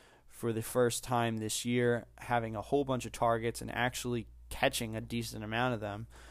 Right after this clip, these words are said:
because in weeks prior he had l-, high amount of targets, low amount of catches. So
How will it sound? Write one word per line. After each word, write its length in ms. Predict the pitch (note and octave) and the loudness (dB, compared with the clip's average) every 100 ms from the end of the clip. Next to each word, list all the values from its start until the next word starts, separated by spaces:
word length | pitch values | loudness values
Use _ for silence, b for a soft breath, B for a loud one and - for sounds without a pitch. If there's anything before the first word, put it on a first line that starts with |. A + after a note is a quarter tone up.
| B B B - | B B B -10
because 280 | - A2+ | -2 -2
in 120 | A2 A2+ | 0 0
weeks 200 | A#2+ - | 0 2
prior 460 | B2 A#2 A#2 A2+ | 6 8 8 4
he 220 | A2+ A#2+ | 0 -4
had 320 | A2+ A2 A2 A2+ b b b b b | -2 -2 -4 -8 b b b b b
l-, 220 | A#2 A#2+ | 0 0
high 240 | - C3 C#3+ | 4 8 10
amount 280 | C#3+ C3+ B2+ | 10 6 4
of 60 | |
targets, 600 | - B2+ B2+ C3 B2+ - - | 4 4 6 2 0 -4 -4
low 260 | A#2+ A#2+ | 0 2
amount 260 | B2 A#2+ A#2+ | 2 2 0
of 60 | G#2+ | -2
catches. 480 | A2+ A2 - G#2+ | -2 -2 -4 -4
So 320 | - A2+ A2 | -2 0 0